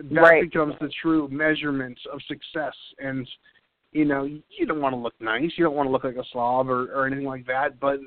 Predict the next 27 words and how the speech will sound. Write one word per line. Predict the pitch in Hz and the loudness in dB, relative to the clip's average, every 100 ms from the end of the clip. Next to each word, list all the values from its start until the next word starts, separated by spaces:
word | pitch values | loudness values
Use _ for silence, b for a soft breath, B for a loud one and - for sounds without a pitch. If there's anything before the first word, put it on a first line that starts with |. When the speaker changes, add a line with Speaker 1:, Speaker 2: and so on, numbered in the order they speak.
| 143 | -6
Speaker 1:
the | 135 | -2
real | 135 139 185 190 | -2 0 0 0
magic | 151 139 139 139 139 | 0 -2 -4 -8 -8
is | 139 139 | -8 -6
when | 135 | -6
you | 123 | -8
start | - 139 127 - | -4 -6 -6 -12
feeling | 131 127 123 | -10 -8 -10
good | 117 117 | -10 -10
and | 120 | -12
you | |
start | 120 147 139 | -2 0 2
going | 143 135 | 2 0
upstairs | 123 - 135 131 127 | -4 -4 2 2 2
and | 127 | 0
your | 127 | 2
knees | 135 139 135 - | 4 4 4 0
stop | - 113 - | 0 0 -2
hurting, | - 113 113 113 113 B B B B - | -4 -4 -6 -10 -16 B B B B 0
or | 160 147 | 2 2
you're | 147 | 0
able | 147 139 | -2 -2
to | 139 | -4
get | 143 | -4
a | 135 | -2
better | 143 139 139 | -2 -2 -2
night's | 135 131 | -4 -12